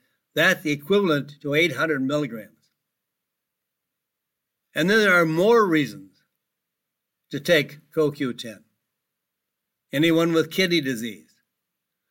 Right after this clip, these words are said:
neurological diseases such as Parkinson's disease, and migraine headaches.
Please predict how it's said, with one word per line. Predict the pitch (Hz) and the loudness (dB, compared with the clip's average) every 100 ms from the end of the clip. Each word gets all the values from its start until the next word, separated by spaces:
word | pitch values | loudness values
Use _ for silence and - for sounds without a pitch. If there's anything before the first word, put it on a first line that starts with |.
| _ _ - | _ _ -2
neurological | 160 202 190 165 175 202 175 165 | 2 4 4 4 4 2 2 0
diseases | 131 123 131 123 120 131 - | 0 -4 -6 -6 -8 -14 -10
such | 147 151 | -8 -6
as | 139 | -10
Parkinson's | 147 165 165 156 147 120 104 | -6 -6 -6 -8 -8 -12 -14
disease, | 117 - 104 92 _ _ _ _ _ _ _ _ _ _ | -18 -18 -20 _ _ _ _ _ _ _ _ _ _ _
and | 127 131 | -4 0
migraine | 143 156 139 143 139 | 4 2 2 -2 -2
headaches. | 113 127 107 - _ | -4 -8 -8 -14 _